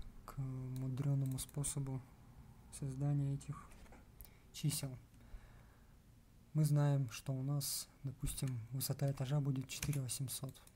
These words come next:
и всего шесть этажей. Теперь на основе этих чисел я создам последовательность с помощью компонента «Series». Величина шага, step, четыре восемьсот, количество шагов count, шесть штук.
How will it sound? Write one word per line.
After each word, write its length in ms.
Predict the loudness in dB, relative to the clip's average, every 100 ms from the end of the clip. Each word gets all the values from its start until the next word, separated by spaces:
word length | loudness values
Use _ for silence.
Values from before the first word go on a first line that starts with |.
| -20 -14 0
и 400 | 4 6 6 2 -6 -18
всего 340 | -12 -6 -4 -2
шесть 340 | -2 -4 -4
этажей. 400 | -6 -6 -4 -4 -6 -14 -20 -20 -20 -20 -20 -20 -20 -20 -20 -20 -20 -20 -20 -20 -20 -20 -20 -20
Теперь 260 | -12 -4 -2
на 100 | 0
основе 380 | 2 4 4 2
этих 200 | -4 -4
чисел 340 | -2 0 -2
я 160 | 0 0
создам 440 | 0 0 2 2
последовательность 720 | 0 -2 0 0 -2 -6 -8
с 40 | -4
помощью 320 | -2 -2 -2
компонента 500 | -2 0 2 2 2
«Series». 600 | 0 2 0 -2 -10 -14 -18 -20 -20 -20 -20 -20 -20 -20 -20 -20 -20 -14 -4
Величина 480 | -2 0 4 4 4
шага, 380 | 0 -2 -2 -4
step, 340 | -4 -2 -4 -8 -14
четыре 340 | -14 -4 -2 -2
восемьсот, 480 | 0 0 2 0 2
количество 520 | 2 2 0 -4 -4
шагов 380 | -2 0 0 0
count, 380 | 2 4 2 -2 -14 -20 -12
шесть 260 | -4 -4
штук. 340 | -2 -6 -6